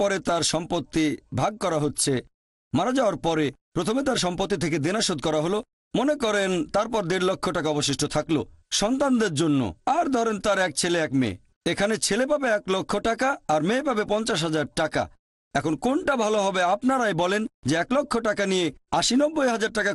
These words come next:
খরচ করবেন পরিবারের পেছনে, আত্মীয় স্বজনদের পেছনে, নাকি এটা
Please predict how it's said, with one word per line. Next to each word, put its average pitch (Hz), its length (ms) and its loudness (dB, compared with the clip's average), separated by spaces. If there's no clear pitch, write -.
খরচ 208 280 0
করবেন 262 260 2
পরিবারের 254 500 2
পেছনে, 196 380 0
আত্মীয় 208 300 0
স্বজনদের 214 420 2
পেছনে, 214 320 0
নাকি 247 200 0
এটা 226 200 0